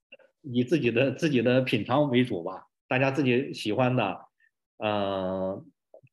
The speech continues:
自己喜欢的品牌或者自己喜欢喝的，以这个为主。其实没有，呃，更多的来，更，没有更多的推荐。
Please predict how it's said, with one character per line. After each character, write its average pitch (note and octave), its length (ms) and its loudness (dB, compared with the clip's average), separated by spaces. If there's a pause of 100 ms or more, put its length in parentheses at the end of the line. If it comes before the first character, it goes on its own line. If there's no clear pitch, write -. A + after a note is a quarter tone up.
(140)
自 C#3+ 100 2
己 C#3+ 140 6
喜 A2 160 0
欢 C3+ 180 2
的 C3 100 4
品 F#2 200 -2
牌 F#2 280 -2
或 A#2+ 140 2
者 A2+ 60 2
自 A#2 120 -4
己 A#2 120 2
喜 F#2+ 160 -4
欢 G#2+ 180 -4
喝 C3 180 2
的， E2+ 260 -4 (200)
以 G2+ 140 0
这 C#3+ 80 2
个 B2+ 80 6
为 G2+ 180 4
主。 E2+ 260 -4 (500)
其 C3 180 0
实 A#2+ 180 0
没 B2 200 2
有， F#2+ 680 0 (460)
呃， G2+ 640 -4 (380)
更 D3 220 4
多 A2+ 200 6
的 F2 420 -2
来， G2+ 420 0 (260)
更， A2+ 220 2
没 C3+ 100 4
有 B2 120 4
更 C#3+ 180 4
多 C3 120 4
的 G#2 100 2
推 A2 160 -2
荐。 A2+ 140 0